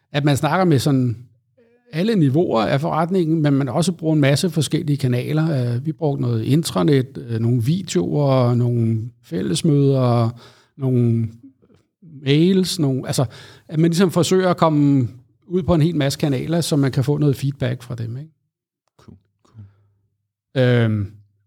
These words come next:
Speaker 1: og så er der lidt omkring toolsættet, og det kan man sige, det er jo måske svært, når man starter op, men som sagt, for mig er Intelligent Automation, at man, at man kigger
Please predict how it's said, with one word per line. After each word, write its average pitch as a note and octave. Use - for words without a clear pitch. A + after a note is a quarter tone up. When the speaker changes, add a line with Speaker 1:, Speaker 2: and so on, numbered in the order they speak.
Speaker 1:
og C#3+
så G#3+
er A3
der G3
lidt G3
omkring F#3+
toolsættet, E3+
og B2
det D#3
kan D#3+
man D3+
sige, D3+
det E3+
er F3+
jo E3
måske D3+
svært, E3
når F3
man C#3
starter B2+
op, C3+
men C3+
som C3+
sagt, -
for -
mig C#3
er F3+
Intelligent D#3
Automation, D3
at -
man, A#2+
at C#3+
man D3+
kigger G3+